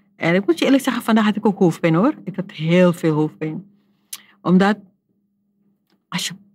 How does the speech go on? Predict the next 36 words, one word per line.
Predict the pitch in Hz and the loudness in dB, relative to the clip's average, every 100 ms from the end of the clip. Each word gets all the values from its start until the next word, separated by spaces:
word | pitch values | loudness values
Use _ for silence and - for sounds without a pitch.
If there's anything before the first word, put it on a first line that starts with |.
| - - | -20 -6
eh, | 185 185 180 - _ | 0 2 0 -4 _
als | 185 175 - | -6 -6 0
dingen | 185 208 | 4 6
jou | 214 185 170 - _ - | 6 4 0 -8 _ -2
kwetsen, | 185 180 - 180 240 320 _ _ _ _ _ _ _ _ _ | 0 0 -2 -2 0 -2 _ _ _ _ _ _ _ _ _
tenminste, | 214 226 - | 2 2 2
ik | 196 | 2
ben | 202 | 4
heel | 180 208 233 | 4 4 2
sterk | - - - 220 269 - | 0 -4 0 2 2 0
om | 180 | 2
het | 180 - | 0 0
in | 175 | 2
die | 170 160 | 4 4
rugzak | 165 170 - 185 | 2 0 -4 -8
te | - | -6
gooien. | - 156 143 123 123 135 _ _ _ _ _ _ _ _ _ | -2 0 2 -2 -6 -14 _ _ _ _ _ _ _ _ _
En | - 180 | -2 0
als | 185 | 0
ik | 190 | 0
hem | 214 | 4
in | 214 | 6
die | 190 185 | 6 6
rugzak | 233 - - 240 | 4 0 -6 -6
gooi, | - - 202 202 233 339 - - - | -10 0 2 4 4 2 -2 -20 -6
dan | 185 180 | -4 -2
trek | 170 | -2
ik | 175 170 | 2 4
die | 170 | 4
rits | 170 180 - | 4 2 0
ook | 175 165 - | 0 0 0
dicht. | 139 - - - _ _ _ _ _ _ _ _ _ | -4 -4 -18 -20 _ _ _ _ _ _ _ _ _
Maar | 185 190 | 0 0
het | 190 202 | 0 -2
is | 196 | 0
ook, | 233 | 0